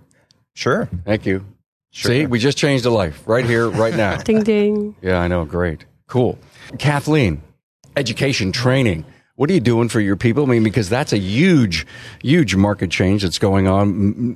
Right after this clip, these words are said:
Speaker 2: bigger and better than ever.
Speaker 3: Absolutely. Um, well, we've, we've worked a program out with Standard, so we have access to all of their online training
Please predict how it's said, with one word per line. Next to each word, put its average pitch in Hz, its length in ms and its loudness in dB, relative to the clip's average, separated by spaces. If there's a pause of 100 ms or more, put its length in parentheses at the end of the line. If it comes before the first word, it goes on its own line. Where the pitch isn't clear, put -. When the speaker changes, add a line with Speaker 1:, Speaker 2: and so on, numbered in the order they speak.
Speaker 2:
bigger 135 300 2
and 110 100 2
better 110 240 2
than 95 180 0
ever. 95 320 -4 (440)
Speaker 3:
Absolutely. 185 720 2
Um, 160 480 0
well, 180 160 2
we've, 214 580 0
we've 196 400 0
worked 202 380 -2 (140)
a 165 360 2
program 185 440 2
out 156 380 0
with 160 480 0 (160)
Standard, 180 480 0
so 180 100 0
we 180 120 2
have 170 160 0
access - 460 -2
to - 100 -2
all 165 160 2
of 165 100 -2
their 165 240 0
online 165 380 2
training 156 560 2